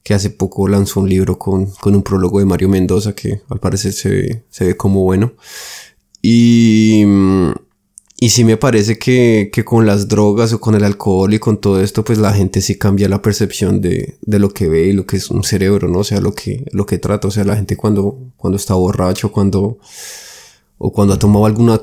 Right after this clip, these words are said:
droga incluso de, pues, de una farmacia puede, puede tener esto, otro tipo de sensación, otro tipo de percepción en su cerebro.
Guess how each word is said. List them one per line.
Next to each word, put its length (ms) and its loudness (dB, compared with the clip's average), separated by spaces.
droga 520 2
incluso 540 0
de, 440 0
pues, 140 -2
de 80 -2
una 140 2
farmacia 680 0
puede, 760 0
puede 180 0
tener 580 0
esto, 360 0
otro 280 -2
tipo 240 -2
de 60 -2
sensación, 680 0
otro 220 -4
tipo 220 -2
de 40 0
percepción 420 -2
en 60 0
su 120 -6
cerebro. 460 -2